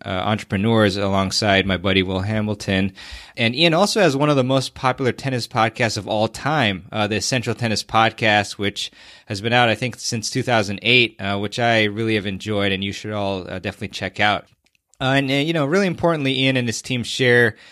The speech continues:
the same passion as all of you, which is to become better tennis players. And Ian has spent a, a considerable time, actually, uh, amount of time in the D C area, which is where I'm from.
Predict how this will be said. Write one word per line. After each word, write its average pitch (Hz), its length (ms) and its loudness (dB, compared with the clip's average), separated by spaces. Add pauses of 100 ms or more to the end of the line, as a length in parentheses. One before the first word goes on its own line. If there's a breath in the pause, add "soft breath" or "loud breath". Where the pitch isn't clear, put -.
the 104 80 -10
same 131 240 2
passion 127 420 2
as 104 140 -4
all 120 180 2
of 95 140 -4
you, 123 260 2
which 104 180 -4
is 104 100 -6
to 120 100 -4
become 107 320 -4
better 101 200 -2
tennis 117 400 -4
players. 98 540 -2 (300 loud breath)
And 123 180 -2
Ian 151 220 4
has 127 100 0
spent 135 380 -2
a, 117 340 2
a 107 60 0
considerable 170 580 -2
time, 151 400 -2
actually, 120 600 0 (320 loud breath)
uh, 110 340 2
amount 131 260 2
of 113 120 -4
time 123 280 2
in 113 60 -2
the 107 60 -2
D 113 160 -2
C 110 200 -4
area, 117 320 4
which 104 200 -4
is 101 80 -8
where 104 140 -2
I'm 104 200 2
from. 95 480 -4